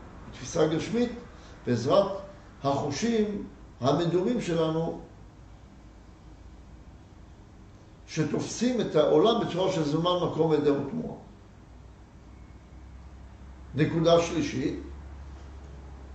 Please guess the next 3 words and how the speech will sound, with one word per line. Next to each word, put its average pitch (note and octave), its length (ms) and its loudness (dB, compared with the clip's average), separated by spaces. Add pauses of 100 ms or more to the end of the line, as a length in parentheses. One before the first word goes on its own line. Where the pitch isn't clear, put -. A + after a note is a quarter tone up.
תשובה. F3+ 380 8 (1400)
אפשר A#3+ 380 4
ללמוד D#3 540 4